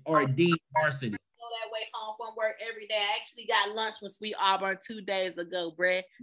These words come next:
Speaker 2: Sweet
Speaker 1: Why do you say is that, though? Are you guessing, like
Speaker 2: I know. I go home through Ed-, you said Edgewood. Ponce is not on Edgewood. Sweet
Speaker 1: God
Speaker 2: Auburn
Speaker 1: dang. <laughs>
Speaker 2: I go that way every day. That's like I'm in New York. Every day I go home. <laughs> Every day.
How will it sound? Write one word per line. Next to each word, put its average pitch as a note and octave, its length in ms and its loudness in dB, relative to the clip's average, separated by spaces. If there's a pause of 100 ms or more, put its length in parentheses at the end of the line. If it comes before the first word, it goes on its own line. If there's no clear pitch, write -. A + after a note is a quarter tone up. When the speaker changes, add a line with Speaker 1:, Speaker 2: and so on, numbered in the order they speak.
Speaker 2:
Sweet C3 260 0
Speaker 1:
Why F3 200 10
do F#3+ 60 6
you F3+ 340 4
say E3+ 380 4
is D3 180 2
that, C#3 240 2
though? B2 80 0
Are B2+ 100 4
you C#3+ 120 4
guessing, D3+ 560 0
like C3 200 0
Speaker 2:
I - 20 -2
know. A2+ 240 -2 (160)
I B4+ 720 4
go A4+ 80 -4
home - 20 -10 (260)
through F#4 140 2
Ed-, E4 160 8
you G#4+ 180 4
said F4 120 8 (240)
Edgewood. A3 400 0 (360)
Ponce F4+ 280 4
is E4 100 0
not D4 200 8
on E4 180 2
Edgewood. A#3+ 580 0
Sweet D4 160 2
Speaker 1:
God A3+ 220 10
Speaker 2:
Auburn E3 220 -10
Speaker 1:
dang. C#4 960 4
<laughs> - 20 -20
Speaker 2:
I C4 60 2
go - 40 4 (220)
that B3+ 120 -4 (500)
way F#4+ 100 -8 (160)
every F#4+ 400 6
day. E4 400 12 (320)
That's C4 160 2
like C4 100 4
I'm A3+ 100 -2
in A#3 60 -8
New B3 60 2
York. A#3+ 280 4 (500)
Every E4 120 6
day F#4+ 80 12
I F#4+ 320 12
go E4+ 200 8
home. D#4+ 180 6 (100)
<laughs> - 100 -6 (480)
Every E4+ 100 2
day. F4 100 6